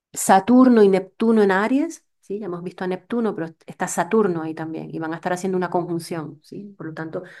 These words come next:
Saturno hace un contrapunto a la energía de Neptuno en Aries.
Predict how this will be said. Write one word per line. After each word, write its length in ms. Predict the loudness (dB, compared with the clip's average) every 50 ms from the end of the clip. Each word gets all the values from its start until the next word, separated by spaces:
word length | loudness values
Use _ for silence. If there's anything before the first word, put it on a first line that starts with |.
| -20 -20
Saturno 540 | -10 -4 -4 -4 0 4 4 6 6 6 4
hace 180 | 4 2 0 -2
un 100 | 0 2
contrapunto 960 | 2 2 2 4 4 2 4 4 4 2 2 2 -2 -4 -8 -10 -12 -14 _ _ _ _ _ _ _ _ _ _
a 140 | -10 -8 -6
la 60 | -6
energía 300 | -6 -6 -8 -6 -6 -6 -6
de 60 | -6
Neptuno 380 | -6 -8 -10 -8 -6 -6 -4
en 80 | -4 -2
Aries. 500 | -2 0 0 0 0 -2 -4 -8 -12 _